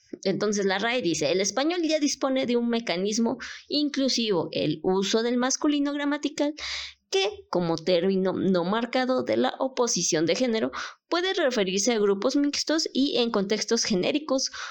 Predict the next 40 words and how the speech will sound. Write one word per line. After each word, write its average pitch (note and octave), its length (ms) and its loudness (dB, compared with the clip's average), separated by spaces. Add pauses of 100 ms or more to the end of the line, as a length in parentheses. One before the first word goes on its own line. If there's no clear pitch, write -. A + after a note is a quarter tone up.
(100)
o B3 220 -2
inespecíficos A3+ 1040 0
a F3+ 100 -2
personas F#3+ 680 0 (560)
de F3 300 0
uno C#4 400 0
u F3+ 160 4
otro E3+ 300 0
sexo". - 380 0 (680)
Entonces, F#3 680 0
por F3+ 140 0
eso F#3+ 160 0
es G3+ 40 -2
que G#3 100 0
también F3+ 260 -2
ya F#3+ 80 0
tiene F#3+ 280 0
que E3 140 2
de D#3 80 4
unos F3+ 280 0
años C#4 260 0
para G#4 180 2
acá, A4+ 140 2 (500)
es A3+ 180 0
normal A#3 380 -2
que A#3+ 80 -2
en G3 80 2
los F3+ 160 0
discursos A3 920 0
políticos, F#3+ 680 -2
más D#3+ 200 -2
que A3 100 -2
nada, G#3 240 0
no F3 160 0
sé E3+ 120 0
en F3 60 0
sus F#3+ 200 -2
países, B3 440 0
pero F3+ 160 0
aquí E3+ 380 -4